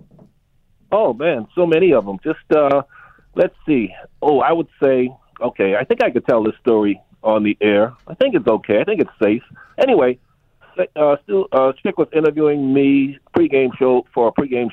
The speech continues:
show. And, you know, I'm kind of a quirky, kind of a weird kind of guy, kind of different, you know, from my usual teammates. I, I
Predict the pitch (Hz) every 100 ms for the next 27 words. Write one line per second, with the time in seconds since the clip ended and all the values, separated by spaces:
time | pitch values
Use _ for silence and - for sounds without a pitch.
0 | - 127 101 117 - - _ - 208 233
1 | 214 196 190 180 156 135 - 156 139 139
2 | 147 131 110 104 120 120 120 131 120 113
3 | 113 143 233 269 185 - 147 139 175 _
4 | - 175 151 147 143 131 127 127 135 127
5 | 123 - 143 120 117 156 170 175 170 135
6 | 151 156